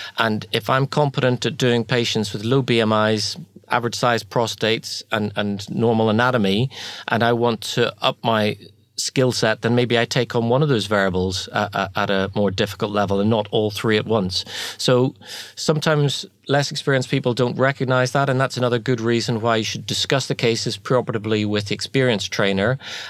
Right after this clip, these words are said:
And then you need to, to look at, uh, the videos to understand their technique, to understand what they recognize are errors, and, and to follow that recipe, that approach to optimized surgery so that you're both in agreement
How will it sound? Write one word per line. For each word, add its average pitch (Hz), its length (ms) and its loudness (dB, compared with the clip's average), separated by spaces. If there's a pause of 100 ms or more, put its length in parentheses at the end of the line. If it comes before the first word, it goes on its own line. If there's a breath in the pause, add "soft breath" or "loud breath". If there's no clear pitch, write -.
And 117 140 2
then 131 140 2
you 127 100 2
need 123 300 0
to, 120 180 4
to 113 400 -4
look 113 240 0
at, 113 80 -4 (240)
uh, 107 100 2
the 101 140 0
videos 123 640 2
to - 120 0
understand 107 640 0
their 98 180 -2
technique, 120 560 -2
to - 120 -2
understand 104 760 0 (420 loud breath)
what 127 220 2
they 107 160 0
recognize 101 560 0
are 95 180 -2
errors, 110 540 2 (260 loud breath)
and, 110 240 0
and 110 160 -2
to - 80 -8
follow 127 640 0 (320 loud breath)
that - 420 -2 (280)
recipe, 127 520 0
that 110 180 0
approach 113 640 -2
to 113 400 0 (140)
optimized 110 800 -2
surgery 107 640 0
so 95 180 0
that 104 200 -2
you're 110 80 0
both 110 280 -2
in 117 80 0
agreement 110 720 0